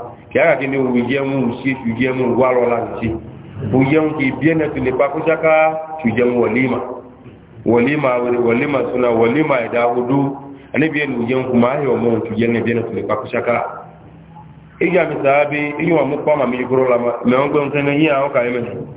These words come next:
Òun jẹ́ ẹ̀dá, wọ́n fi jẹ́ ẹbí ẹnẹ, yẹ́ i, ẹbí ẹnẹ kìdọ́ làwọn lẹ́sìn kàkí ni yìí, yìdù á ilé ha alàgànìyà.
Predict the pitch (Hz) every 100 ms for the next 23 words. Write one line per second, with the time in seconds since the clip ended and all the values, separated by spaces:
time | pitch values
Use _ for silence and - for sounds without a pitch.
0 | - - - - - 113 143 160 156 131
1 | 151 156 185 139 139 139 131 139 135 131
2 | 160 160 143 143 147 - - - - 123
3 | 156 160 147 135 156 147 147 151 139 135
4 | 123 139 135 139 139 135 - - - 107
5 | 127 131 131 160 165 135 131 151 147 147
6 | 123 120 117 110 104 113